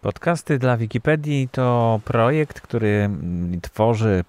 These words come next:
podcasty, czyli audycje w formie dźwiękowej, radiowej, które stają się ilustracjami do haseł Wikipedii. Wikipedia ma swoje ilustracje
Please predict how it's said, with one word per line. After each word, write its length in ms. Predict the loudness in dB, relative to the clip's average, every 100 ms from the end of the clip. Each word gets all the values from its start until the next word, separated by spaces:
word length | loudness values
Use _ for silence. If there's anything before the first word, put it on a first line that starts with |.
| _
podcasty, 680 | -2 -2 -2 0 0 -2 -8
czyli 280 | -2 -2 0
audycje 680 | 0 0 -2 -4 -2 -2 -2
w 40 |
formie 480 | -4 -2 0 -2 -2
dźwiękowej, 640 | -2 -2 -2 -2 -2 0
radiowej, 640 | 0 0 -4 -4 -2 -2 -4 -16 -20 -20 -20 -20 _
które 400 | -6 0 2 2
stają 500 | 0 -2 -2 2 0
się 160 | 0 -2
ilustracjami 880 | -2 -2 -2 -4 -6 -2 -2 0 -2
do 160 | -2
haseł 500 | -2 -2 -2 0 -2 -2
Wikipedii. 720 | -6 -6 -4 -4 -4 -8 -16 -18 _ -20 -20 -12
Wikipedia 560 | -6 -4 0 2 4 4
ma 440 | 2 2 2 0
swoje 360 | -2 -2 2 2
ilustracje 920 | 0 -4 -2 -2 -2 -2 -4 -4